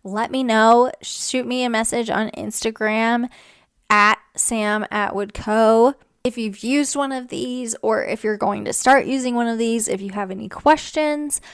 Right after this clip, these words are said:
I am here. And I hope that you find these all super helpful and save you a ton of time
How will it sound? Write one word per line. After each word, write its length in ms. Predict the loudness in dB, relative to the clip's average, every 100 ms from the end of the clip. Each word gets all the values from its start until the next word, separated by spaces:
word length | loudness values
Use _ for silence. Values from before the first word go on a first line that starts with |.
| -20 _ _ _ -6
I 60 |
am 140 | -4 -2
here. 340 | -2 -2 -4 -12 -20 _
And 760 | -4 -2 -2 -2 -6 -6 -8 -12 -18 _ _ -6
I 100 | -2
hope 220 | -2 0
that 200 | -2 -2
you 100 | -6
find 320 | -6 -6 -4
these 240 | -6 -8 -8
all 380 | -6 -4 -6 -10 -10
super 580 | -8 -6 -6 -4 -6
helpful 580 | -2 -2 -2 -4 -6 -4 -6
and 160 | -8
save 300 | -6 -6 -6
you 160 | -4 -4
a 120 | -4
ton 320 | -8 -8 -6
of 140 | -6 -10
time 580 | -6 0 2 2 0